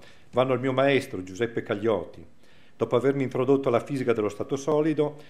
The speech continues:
di cui mi sono occupato per tutta la vita accademica, mi rese possibile un'esperienza negli Stati Uniti,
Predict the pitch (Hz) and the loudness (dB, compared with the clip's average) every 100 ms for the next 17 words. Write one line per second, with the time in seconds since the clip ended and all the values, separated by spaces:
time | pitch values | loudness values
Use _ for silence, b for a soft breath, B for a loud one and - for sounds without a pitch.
0 | B - 92 117 107 - 110 101 107 - | B -16 -8 -6 -6 -4 -2 -4 -4 0
1 | 113 110 - 104 92 - 135 - 95 95 | 0 0 -2 -4 -4 -8 -8 -4 -4 -4
2 | 98 98 - 110 101 95 95 123 117 B | -6 -8 -4 -4 -4 -6 -6 -6 -8 B
3 | B B B - 120 156 160 - 143 180 | B B B -4 2 2 0 -4 -6 -4
4 | 156 135 123 143 131 135 139 117 110 113 | -4 -4 -2 0 0 0 -2 -4 -6 -6
5 | 120 113 101 95 101 | -6 -8 -8 -10 -14